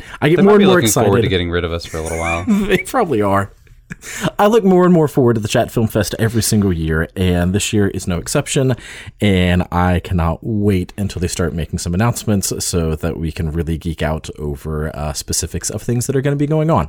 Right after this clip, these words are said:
Speaker 2: Yeah.
Speaker 1: But yeah, uh, Chat Film Fest, April sixteenth through nineteen, Knoxville Horror Film Fest, October mid, uh, and then, <laughs> and then Frightening Ass Film Fest, uh, which is typically the weekend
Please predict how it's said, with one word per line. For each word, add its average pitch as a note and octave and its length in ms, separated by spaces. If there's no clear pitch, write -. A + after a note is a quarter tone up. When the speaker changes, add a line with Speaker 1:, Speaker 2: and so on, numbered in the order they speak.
Speaker 2:
Yeah. B2 180
Speaker 1:
But A3+ 100
yeah, G#2+ 160
uh, B2 240
Chat C#3 220
Film D#3+ 140
Fest, - 420
April A#2 220
sixteenth - 380
through C3 100
nineteen, C3+ 480
Knoxville A2+ 380
Horror G#2+ 260
Film A2 200
Fest, - 480
October G2 600
mid, G#2 580
uh, G2 420
and G2 280
then, G#2+ 260
<laughs> - 120
and D#3+ 300
then D#3+ 380
Frightening - 760
Ass C3 120
Film G2 180
Fest, F#2 460
uh, E2+ 440
which F2 200
is - 80
typically F2 360
the E2 120
weekend E2 520